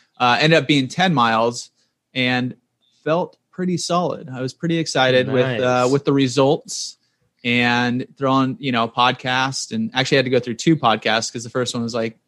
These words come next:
Speaker 1: s-, you know, hour. It was about a, I think it was exactly an hour and a half run. So, like, a nine minute ish mile, somewhere in there. Uh,
Speaker 2: Mm-hmm.
Speaker 1: but yeah, it, it just, the running's cool, but it's just so fun to,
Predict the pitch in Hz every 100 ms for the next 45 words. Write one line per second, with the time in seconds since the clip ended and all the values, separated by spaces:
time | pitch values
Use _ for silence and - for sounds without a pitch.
0 | _ - - - - - 123 110 107 -
1 | 120 113 113 139 _ _ _ - 120 120
2 | 117 117 113 113 - 139 175 151 135 131
3 | 127 139 135 139 127 131 127 123 117 127
4 | 113 110 117 113 113 113 117 117 117 113
5 | _ 131 127 - - 120 120 123 127 127
6 | 120 120 127 135 _ _ _ _ _ 110
7 | 110 107 107 - 147 123 - _ _ _
8 | - 185 165 131 - 180 156 185 - _
9 | - 139 131 156 170 127 123 139 120 123
10 | 131 135 147 - 147 139 143 147 139 139
11 | 127 120